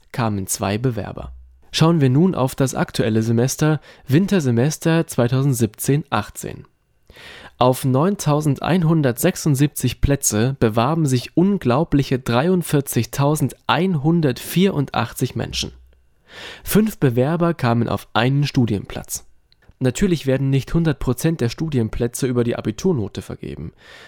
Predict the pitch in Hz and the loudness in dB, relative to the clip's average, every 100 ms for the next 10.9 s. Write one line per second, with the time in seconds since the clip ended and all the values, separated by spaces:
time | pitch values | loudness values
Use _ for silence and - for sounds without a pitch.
0 | - - 107 127 123 127 135 135 180 185 | -16 -4 2 2 2 2 0 -2 -2 -2
1 | 160 131 175 117 110 123 - 110 - 107 | 0 0 2 2 0 -2 -2 -2 -2 0
2 | 127 147 - - - - 131 139 - - | 0 0 -10 -20 -8 -4 -2 -4 -4 -4
3 | 170 196 - 143 151 143 139 127 117 131 | -2 -2 -2 -2 -2 -2 -2 -2 -2 -2
4 | 151 127 151 - 95 - - - - - | -4 -4 -4 -4 -6 -8 -12 -16 -16 -20
5 | _ _ _ _ _ - - - - - | _ _ _ _ _ -20 -20 -20 -12 -2
6 | 123 151 180 - 185 190 127 117 120 117 | 0 0 -4 -2 0 0 0 0 -2 -2
7 | - 135 147 120 - 120 - 117 107 - | -2 -2 -2 -4 -4 -2 -2 -2 -4 -8
8 | - 147 156 175 185 196 190 - - _ | -6 -2 0 0 0 0 -2 -4 -20 _
9 | - 139 135 120 - 123 - 117 117 107 | -4 -2 0 -4 -6 -6 -2 -2 -2 -6
10 | - 104 113 - 170 - 165 170 | -6 -6 -6 -4 -4 -2 -2 -2